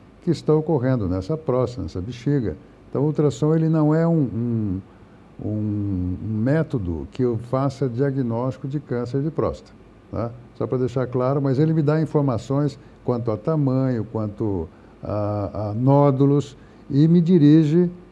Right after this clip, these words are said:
especificamente pra determinadas áreas, que eu, como citei no começo, que o ultrassom é possível de fazer uma biópsia, eh, como numa lesão do tamanho de uma ervilha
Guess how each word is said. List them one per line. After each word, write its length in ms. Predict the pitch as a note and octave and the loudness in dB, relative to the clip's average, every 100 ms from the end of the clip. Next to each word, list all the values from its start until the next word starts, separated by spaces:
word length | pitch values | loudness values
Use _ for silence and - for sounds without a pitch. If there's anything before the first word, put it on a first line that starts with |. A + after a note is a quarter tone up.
| - | -6
especificamente 1040 | C3+ - E3 - A3 - - C#3 D3 D#3 D3+ | -6 2 2 4 -2 0 0 2 2 2 0
pra 160 | D3+ | 0
determinadas 760 | C#3 C3+ C#3 B2+ B2 A#2+ A2+ G#2 | 2 2 2 0 0 0 -2 0
áreas, 320 | A2 C#3+ D3+ | 0 0 -2
que 100 | - | -2
eu, 100 | G#2 F#2+ | -4 -2
como 200 | G#2+ G#2 | -4 -4
citei 420 | G#2+ F#2+ A#2 G#2 | -6 -4 -2 -2
no 100 | G#2+ | -4
começo, 460 | B2+ B2 D3 E3+ - - - | -4 0 0 -2 -8 -20 -10
que 80 | - | -4
o 20 | |
ultrassom 400 | C#3 D3 D3 D#3+ | -2 0 0 0
é 60 | D#3 | -2
possível 460 | D#3 D3+ - D3+ D#3 | 0 -4 0 0 0
de 80 | |
fazer 280 | D3 D3 C3+ | 0 0 0
uma 140 | D3+ D3 | 0 2
biópsia, 720 | C3 B2+ C#3 C#3+ - D#3+ E3 - - - | 2 2 2 -2 -2 -2 -2 -8 -20 -12
eh, 160 | - A#2 | -6 -4
como 260 | A2 D3 D3+ | 0 2 2
numa 540 | C#3 C#3+ C#3 D3+ D3 | -2 0 2 4 6
lesão 420 | C#3 A#2 C3+ D#3+ | 6 4 2 2
do 80 | D#3 | 0
tamanho 300 | D3 D3 D3+ | 0 2 2
de 60 | D#3+ | 2
uma 120 | F3+ | 2
ervilha 440 | D#3 E3 C3+ E2 | 4 4 2 -2